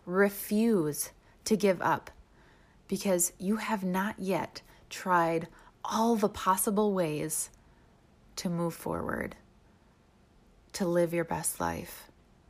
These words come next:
Until you have done that, you cannot come at me and say, "This isn't for me.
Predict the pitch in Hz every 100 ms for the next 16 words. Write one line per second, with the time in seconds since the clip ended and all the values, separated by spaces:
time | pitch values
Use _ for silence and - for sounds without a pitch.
0 | - - - 190 196 - 240 269 262 220
1 | 202 196 180 156 156 - - _ _ _
2 | _ _ 190 196 240 208 214 - 262 247
3 | 226 - 180 165 165 - _ - _ _
4 | - _ _ _ _ _ _ _ _ _
5 | _ _ _ 185 185 - 175 170 165 -
6 | _ 165 185 190 196 185 - 190 170 147
7 | 151 147